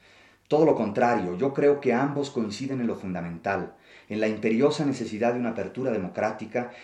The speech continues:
y de una labor crítica libre y permanente en el país que permita plantear las reformas urgentes que necesitamos. Creo, en síntesis, que este, este otro grupo de, de estudiantes, que cada vez es mayor,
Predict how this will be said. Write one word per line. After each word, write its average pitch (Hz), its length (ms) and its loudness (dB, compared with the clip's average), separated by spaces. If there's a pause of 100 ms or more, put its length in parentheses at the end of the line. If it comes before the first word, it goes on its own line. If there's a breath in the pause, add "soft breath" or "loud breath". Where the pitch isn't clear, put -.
(120 loud breath)
y 104 100 -8
de 110 100 0
una 135 140 4
labor 127 340 4
crítica 127 720 -4
libre 123 420 -4
y 104 100 -2
permanente 104 680 -4
en 95 80 -4
el 87 120 -6
país 95 460 -8 (240 loud breath)
que 117 100 -6
permita 131 380 0
plantear 117 560 0
las 101 140 -2
reformas 117 500 -4
urgentes 120 640 -6
que 87 100 -8
necesitamos. 85 880 -8 (2000 loud breath)
Creo, 170 280 10
en 165 120 6
síntesis, 156 560 0
que 131 240 8
este, 147 580 2
este 139 240 2
otro 170 300 6
grupo 123 320 0
de, 98 180 0
de - 140 -6
estudiantes, 110 600 0
que 101 120 -6
cada 143 240 2
vez 123 240 2
es 110 100 -4
mayor, 101 580 0